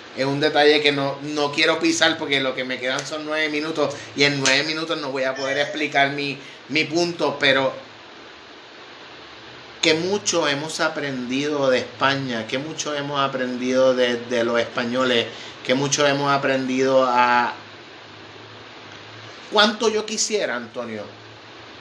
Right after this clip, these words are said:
que un treinta y cinco por ciento de los boricuas sepan de nuestro país todo lo que tú sabes del tuyo. Y te lo digo porque hasta yo mismo me lo aplico. Hay veces que yo voy guiando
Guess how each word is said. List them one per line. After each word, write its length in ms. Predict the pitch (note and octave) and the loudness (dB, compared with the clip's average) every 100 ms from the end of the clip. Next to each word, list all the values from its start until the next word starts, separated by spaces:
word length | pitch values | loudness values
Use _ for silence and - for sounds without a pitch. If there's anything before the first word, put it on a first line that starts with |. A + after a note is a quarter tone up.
| - - - - - - - - | -18 -18 -18 -18 -18 -18 -18 -6
que 120 | C#3+ | 2
un 600 | D3 D3+ E3 F#3+ G#3 G#3+ G#3 | 2 2 -4 -6 -6 -8 -2
treinta 380 | G3 F3+ F3 | 0 0 0
y 80 | D#3+ | 0
cinco 360 | - D#3 D#3 F#3 | 0 -2 -4 -4
por 140 | G#3 | -2
ciento 340 | - G3 F#3+ G3+ | -2 -2 0 0
de 60 | |
los 140 | F#3+ F3+ | 0 0
boricuas 540 | F#3+ F#3+ E3+ B2+ A2 | 0 -2 0 -2 -2
sepan 840 | - - D#3+ D#3 D#3 C3+ C3 B2 B2 | -2 0 2 2 2 0 -2 -6 -2
de 120 | B2 | -2
nuestro 400 | B2 A2 B2+ A#2 | -2 -4 -4 -2
país 480 | A#2+ C#3 E3+ - - - - - - - - - - | 2 2 0 -4 -8 -14 -18 -18 -18 -20 -20 -12 0
todo 280 | D3 D3+ E3 | 2 2 0
lo 100 | D#3+ | 0
que 120 | C#3+ | -2
tú 120 | D3+ | -4
sabes 360 | - D#3+ D3 A#2+ | -2 -2 -2 -4
del 100 | G#2+ | -6
tuyo. 400 | - A2+ F2+ - - - - - - - - - - - - - - - - | -6 -8 -8 -12 -18 -18 -18 -18 -18 -18 -18 -18 -18 -18 -18 -18 -18 -18 -8
Y 100 | E3 | -4
te 120 | E3 | 2
lo 100 | D#3 | 4
digo 280 | D3+ D#3 A3 | 4 4 2
porque 440 | A3+ D#3+ C#3+ D3+ C#3 | 2 -2 0 0 0
hasta 280 | C3+ D3 | -2 0
yo 180 | C#3 D3 | 2 2
mismo 460 | E3 G#3 G#3+ F#3+ F3+ | 0 -2 -4 -4 -6
me 120 | D#3+ | -2
lo 80 | D#3 | 0
aplico. 320 | D3 F3 F3+ C#3 | 0 0 0 0
Hay 100 | C3+ | 0
veces 240 | C#3+ F3+ | 0 -2
que 140 | F#3+ F#3+ | -2 -2
yo 80 | |
voy 140 | F3+ F3+ | 4 2
guiando 600 | F#3 G3 F3+ C#3+ A#2+ | 4 2 2 0 -4